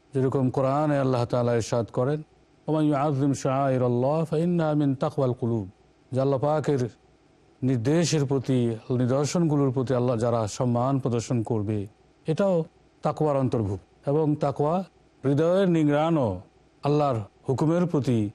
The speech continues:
আনুগত্য, আল্লাহর হুকুমকে মেনে নেয়ার হৃদয়ের গভীরে, হৃদয়ের গোপনতম প্রকোষ্ঠে যে এক চেতনা, সেই তাকওয়া।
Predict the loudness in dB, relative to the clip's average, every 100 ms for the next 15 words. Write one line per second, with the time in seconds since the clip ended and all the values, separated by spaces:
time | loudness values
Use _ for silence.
0 | _ _ _ -2 0 2 0 -2 -6 -6
1 | -12 -6 -2 0 0 0 0 0 2 2
2 | 2 2 2 0 -2 -6 -18 _ _ -4
3 | 0 2 2 2 2 2 2 2 0 -2
4 | -6 _ _ _ _ -2 0 2 0 0
5 | 0 0 0 0 0 0 0 -2 -2 -2
6 | -2 -4 _ _ _ -4 0 0 0 -6
7 | _ _ _ -6 -4 0 0 2 0 -2
8 | -4 -12 _ _ _ _ _ _ _ -8
9 | -2 0 0 -4 -18 -4 -4 -2 -2 -2